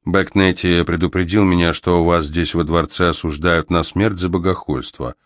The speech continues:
Но со мной ты можешь говорить открыто. Тогда знай, я не доверяю мифам.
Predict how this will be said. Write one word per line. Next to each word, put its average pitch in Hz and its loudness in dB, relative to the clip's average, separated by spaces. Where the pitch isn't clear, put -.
Но 85 2
со - -4
мной 95 2
ты 120 -2
можешь 104 0
говорить 123 0
открыто. 80 -2
Тогда 113 2
знай, 87 0
я 98 2
не 117 0
доверяю 104 0
мифам. 76 -2